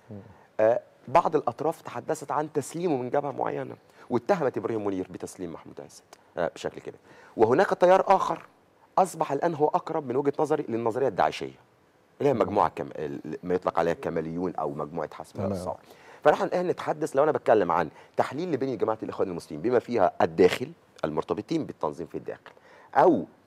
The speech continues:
Speaker 2: بنية التنظيم الدولي، آه، في الخارج التنظيم الدولي،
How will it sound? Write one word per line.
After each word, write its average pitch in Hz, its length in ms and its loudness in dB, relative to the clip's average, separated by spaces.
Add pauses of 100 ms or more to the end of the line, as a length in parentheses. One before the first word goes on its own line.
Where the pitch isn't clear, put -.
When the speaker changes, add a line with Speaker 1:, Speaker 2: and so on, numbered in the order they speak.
(120)
Speaker 2:
بنية 165 320 -2
التنظيم 104 460 -2
الدولي، 80 460 2 (220)
آه، 80 360 -2
في 92 360 -4
الخارج 87 440 0
التنظيم 85 340 -8
الدولي، 131 340 -2